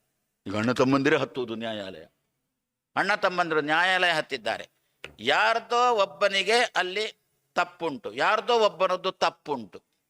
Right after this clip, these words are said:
ಸಹಜ ತಾನೇ ಅದು, ಇಬ್ಬರದ್ದು ಸರಿಯಾಗ್ಲಿಕ್ಕೆ ಸಾಧ್ಯ ಇಲ್ಲಲ್ಲ. ನಿಜವಾಗಿ ಯಾರದ್ದು ಸರಿಯಾಗಿ ಉಂಟೋ ಅವನಿಗೆ ಸೋಲಾಗುವ ಪ್ರಸಂಗ ಅಂತ ಬಂದ್ರೆ, ಅವ ತನ್ನಲ್ಲಿ ಭೃಗು ಋಷಿಗಳನ್ನು ಚಿಂತನೆ ಮಾಡಿದ ಅಂತಂದ್ರೆ,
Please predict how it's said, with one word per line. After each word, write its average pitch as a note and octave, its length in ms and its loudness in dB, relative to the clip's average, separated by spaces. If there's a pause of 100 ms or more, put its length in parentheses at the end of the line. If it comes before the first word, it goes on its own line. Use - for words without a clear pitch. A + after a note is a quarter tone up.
(240)
ಸಹಜ G#3+ 380 0
ತಾನೇ D#3+ 260 0
ಅದು, C3 220 0 (400)
ಇಬ್ಬರದ್ದು F#3+ 460 0
ಸರಿಯಾಗ್ಲಿಕ್ಕೆ G3 640 0
ಸಾಧ್ಯ D#3+ 420 0
ಇಲ್ಲಲ್ಲ. C3 300 0 (520)
ನಿಜವಾಗಿ F3+ 720 0
ಯಾರದ್ದು G3+ 560 2
ಸರಿಯಾಗಿ G#3+ 640 2
ಉಂಟೋ E3+ 440 0 (800)
ಅವನಿಗೆ G#3+ 500 0
ಸೋಲಾಗುವ G#3 560 2
ಪ್ರಸಂಗ G#3 480 0
ಅಂತ F#3 240 0
ಬಂದ್ರೆ, D#3+ 460 0 (480)
ಅವ C3+ 200 2
ತನ್ನಲ್ಲಿ C#3 500 -2 (140)
ಭೃಗು E3 240 0
ಋಷಿಗಳನ್ನು C3+ 520 0
ಚಿಂತನೆ C3+ 540 0
ಮಾಡಿದ C3+ 400 0
ಅಂತಂದ್ರೆ, B2+ 500 0